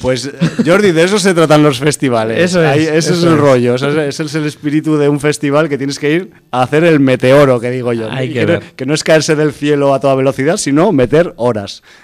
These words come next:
Speaker 1: en el rollo. Pues a mí es que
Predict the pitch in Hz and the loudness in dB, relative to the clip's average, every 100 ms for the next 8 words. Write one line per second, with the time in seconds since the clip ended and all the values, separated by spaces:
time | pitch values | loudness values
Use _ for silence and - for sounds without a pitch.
0 | _ 117 117 110 104 101 101 _ _ _ | _ -14 -12 -12 -14 -14 -16 _ _ _
1 | _ _ _ - 139 135 151 220 165 151 | _ _ _ -4 0 2 2 2 -2 -4
2 | - 202 - | -2 -2 -4